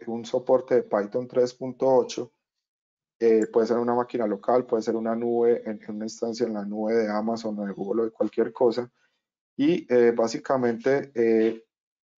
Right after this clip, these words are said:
todo depende de lo que yo quiera verificar. Por ejemplo, Acers tiene muy buenos checks de A W S, de Azure y de G C P. Y si yo necesito verificar, por ejemplo, G C P, pues la idea es instalar Acers en una instancia de G C P. No tiene mucho sentido, aunque no tiene ningún problema,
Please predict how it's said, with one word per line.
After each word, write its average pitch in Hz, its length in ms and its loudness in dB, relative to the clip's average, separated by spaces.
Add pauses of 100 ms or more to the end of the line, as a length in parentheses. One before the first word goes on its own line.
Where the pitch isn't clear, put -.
(160)
todo 127 280 6
depende 120 460 0
de 131 60 2
lo 135 180 -2
que 110 140 -2
yo 104 100 -4
quiera 123 240 2
verificar. 117 520 0
Por 113 160 -6
ejemplo, 127 420 0
Acers 135 300 -2
tiene 113 200 -2
muy 131 160 -6
buenos 127 380 -6
checks 123 260 -6
de 131 60 0
A 131 100 4
W 113 460 2
S, 127 360 -4 (320)
de 107 160 2
Azure 107 360 0
y 113 40 4
de 113 120 4
G 110 120 -4
C 107 180 -6
P. 160 340 -4 (680)
Y 135 260 -2
si 117 200 -2
yo 117 160 4
necesito 123 500 0
verificar, 117 480 0
por 131 140 -2
ejemplo, 120 280 -4
G 123 140 -4
C 110 140 -4
P, 156 180 -2
pues 151 180 -2
la 107 120 4
idea 107 140 2
es 104 100 -10
instalar 107 360 0
Acers 123 340 0
en 117 100 -6
una 104 100 -8
instancia 110 480 -4
de 107 100 -6
G 98 40 -6
C 101 140 -18
P. 135 180 -6
No 107 100 -8
tiene 120 220 -4
mucho 120 280 -6
sentido, 113 420 2
aunque 113 180 -6
no 104 120 -2
tiene 123 220 -2
ningún 104 240 -4
problema, 120 500 2